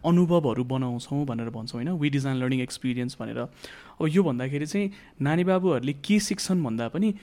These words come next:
कसरी सिक्छन् र त्यस-, त्यो सिक्दाखेरिको अनुभव कस्तो हुन्छ भन्ने कुरालाई चाहिँ बढी फोकस गरेर हामी, अ, यो शैक्षिक सामग्रीहरू बनाउँछौँ भनेर भनौँ न। अनि अहिले चाहिँ हामीले काम गर्ने भनेको स्कुल लेभलमा, अ, क्लास थ्रीदेखि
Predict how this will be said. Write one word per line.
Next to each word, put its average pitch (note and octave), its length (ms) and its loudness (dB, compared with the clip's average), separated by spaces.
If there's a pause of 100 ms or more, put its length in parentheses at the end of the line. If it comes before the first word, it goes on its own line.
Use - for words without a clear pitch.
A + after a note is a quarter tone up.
(320)
कसरी A#3 300 4
सिक्छन् G3 460 -2
र F#3 60 -2
त्यस-, E3 220 -4 (100)
त्यो G#3 80 2
सिक्दाखेरिको F3+ 640 0
अनुभव F3+ 360 4
कस्तो E3+ 340 -2
हुन्छ A#2+ 220 -2 (480)
भन्ने B2 180 2
कुरालाई D#3+ 300 2
चाहिँ D3+ 140 -4
बढी C#3+ 140 0
फोकस C#3 440 -6
गरेर C#3+ 220 -2
हामी, B2+ 340 0 (360)
अ, - 40 -4 (500)
यो C#3 80 -4
शैक्षिक E3 460 0 (180)
सामग्रीहरू D3 640 2
बनाउँछौँ C3 520 0
भनेर A#2+ 180 -2
भनौँ A#2+ 220 -2
न। D3 160 -2 (400)
अनि - 100 0
अहिले D3+ 240 0
चाहिँ E3+ 140 2
हामीले C3 160 2
काम D3 260 0
गर्ने C#3+ 160 0
भनेको B2 320 0
स्कुल E3+ 280 0
लेभलमा, C#3+ 400 2
अ, G#3 80 0 (1200)
क्लास - 640 -2
थ्रीदेखि F#3 600 2